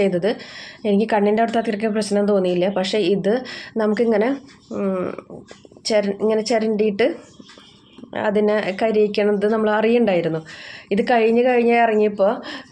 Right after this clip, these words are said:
താഴെ നോക്കിയപ്പോൾ ഇഷ്ടം പോലെ ബ്ലഡ് കിടക്കണം. അതോടുകൂടി കണ്ടോടുകൂടി എൻ്റെ കൺട്രോൾ പോയി കിട്ടി.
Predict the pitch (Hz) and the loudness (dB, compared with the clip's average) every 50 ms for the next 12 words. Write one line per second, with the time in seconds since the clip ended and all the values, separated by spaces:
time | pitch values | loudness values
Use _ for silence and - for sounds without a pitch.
0 | 233 202 247 233 214 208 214 214 226 220 202 220 208 220 220 208 214 - - - | -4 0 2 2 4 4 4 2 2 2 0 0 2 2 0 0 -2 -6 -8 -4
1 | - 220 214 214 208 196 185 190 190 190 202 185 170 160 180 180 190 190 185 185 | -2 0 0 2 2 2 2 0 2 2 0 0 0 0 0 0 0 0 0 0
2 | 180 165 180 185 190 196 208 214 220 214 202 208 196 185 226 240 240 247 220 233 | 2 2 2 2 2 2 2 2 2 2 2 2 0 0 0 0 0 0 0 0
3 | 214 220 220 220 220 226 196 196 180 240 226 208 220 - - - - - | 0 0 0 2 2 2 2 2 2 2 2 0 0 -2 -4 -8 -8 -8